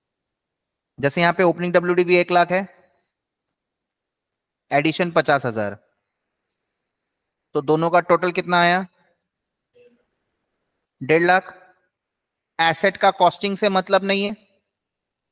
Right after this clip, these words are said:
बेचा वन सेवेंटी फ़ाइव में, तो वन सेवेंटी फ़ाइव less करते ही तो ये negative हो जाएगा ना।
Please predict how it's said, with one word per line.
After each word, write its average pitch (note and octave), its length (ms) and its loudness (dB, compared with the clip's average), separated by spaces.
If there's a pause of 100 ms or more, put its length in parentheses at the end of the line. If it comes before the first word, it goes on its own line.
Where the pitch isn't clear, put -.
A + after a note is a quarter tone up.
(400)
बेचा D#3+ 380 2
वन F#3+ 220 0
सेवेंटी F#3+ 420 -2
फ़ाइव G3 320 0
में, G#3 140 -6 (1300)
तो E3+ 80 -2
वन F#3 220 0
सेवेंटी G3 360 0
फ़ाइव G3+ 200 2
less G3+ 220 -2
करते G3 280 0
ही G#3 40 -2
तो G#3+ 120 -2
ये G#3+ 100 2
negative G3 400 -2
हो G#3+ 80 0
जाएगा F3+ 240 0
ना। G3+ 120 -10